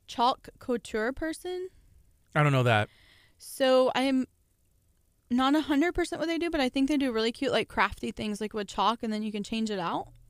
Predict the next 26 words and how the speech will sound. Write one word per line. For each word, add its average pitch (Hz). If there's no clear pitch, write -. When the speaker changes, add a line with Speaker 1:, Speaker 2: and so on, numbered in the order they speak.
Speaker 2:
Okay, 160
that's 160
cool. 156
Speaker 1:
Yeah. 302
Um, 214
Speaker 2:
Chalk 143
couture. 294
Speaker 1:
oh, 349
and 269
Bay 254
Mom 254
is 277
gonna 247
have 247
a 247
booth 226
there 226
selling 220
cards, 214
which 226
is 214
a 208
fundraiser 208
for -
our 185
club. 196